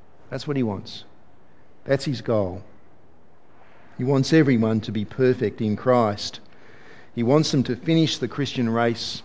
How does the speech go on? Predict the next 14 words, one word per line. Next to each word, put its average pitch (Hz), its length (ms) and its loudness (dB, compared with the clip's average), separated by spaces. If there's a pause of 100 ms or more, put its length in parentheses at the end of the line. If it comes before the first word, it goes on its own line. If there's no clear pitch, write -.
(500)
grounded 123 600 4
in 107 200 2
Jesus. 127 580 2
And 127 100 2
in 135 160 6
verse 220 340 8
four, 185 640 8 (960)
he 180 140 0
doesn't 220 360 6
want 208 200 8
anybody 175 800 8 (100)
to 160 160 0
be 156 220 4
deceived 180 1080 2